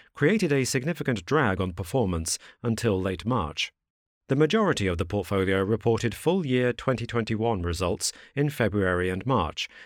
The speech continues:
and we were generally pleased with their robust fundamentals. For those which reported,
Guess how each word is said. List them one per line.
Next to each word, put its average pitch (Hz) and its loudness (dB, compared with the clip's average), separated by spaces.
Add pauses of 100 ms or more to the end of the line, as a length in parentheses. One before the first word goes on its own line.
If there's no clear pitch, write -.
and 202 2
we 185 2
were 190 0
generally 170 2
pleased 87 -2
with 95 -4
their 95 2
robust 107 0
fundamentals. 104 -2 (500)
For 95 2
those 92 2
which 101 -2
reported, 110 0